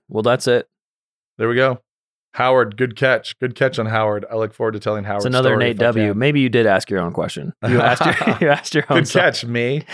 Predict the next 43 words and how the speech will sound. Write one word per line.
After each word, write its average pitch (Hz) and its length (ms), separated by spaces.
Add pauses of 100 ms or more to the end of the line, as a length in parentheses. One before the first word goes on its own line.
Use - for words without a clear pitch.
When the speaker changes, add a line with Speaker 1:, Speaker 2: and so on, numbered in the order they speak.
(220)
Speaker 1:
<laughs> - 200
Speaker 2:
Um, 113 640
there's 123 360
a, 113 320
uh, 104 380 (760)
there's 110 120
another 127 240
story 104 540
that 101 160
I 101 220 (240)
hope 110 200
to - 80
tell 98 420
starring 101 320
a 98 40
kid 101 200
named 98 180
Johnny 101 260
Gone 92 460 (680)
that 92 260
I've 90 140
always 90 180
just 90 160
wanted 92 200
to 90 80
write 87 220
the - 60
story 87 220
of 85 80
Johnny 87 260
Gone. 82 420
Speaker 1:
Yeah. 98 240 (180)
Speaker 2:
But 92 200 (840)
Speaker 1:
Did, 196 160
weren't 196 240
you 185 80
working 160 340
on 139 320
a, 123 320
uh, 110 400 (460)
an 101 160
adult 95 380
Western 104 440